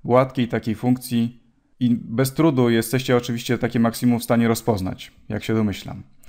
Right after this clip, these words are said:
Te pozostałe punkty nie są już takie oczywiste, no z wyjątkiem tego ostatniego tutaj, punktu E, gdzie mamy taki klasyczny przykład minimum lokalnego.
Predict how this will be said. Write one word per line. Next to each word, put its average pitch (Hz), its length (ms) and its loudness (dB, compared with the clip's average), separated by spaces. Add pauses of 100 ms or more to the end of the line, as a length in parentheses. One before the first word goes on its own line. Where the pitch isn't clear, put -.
(500)
Te 123 100 0
pozostałe 135 460 0
punkty 131 340 -2
nie 170 100 -4
są 156 100 -4
już 113 100 -2
takie 110 220 -6
oczywiste, 113 640 -6 (580)
no 139 240 4
z 143 60 -8
wyjątkiem 160 440 -2
tego 147 260 -2
ostatniego 135 560 -2
tutaj, 107 480 -4 (360)
punktu 123 460 -2
E, 110 320 0 (800)
gdzie 131 200 -2
mamy 160 240 2
taki 156 240 -2
klasyczny 156 500 -4
przykład 160 420 0
minimum 156 420 4
lokalnego. 98 680 -2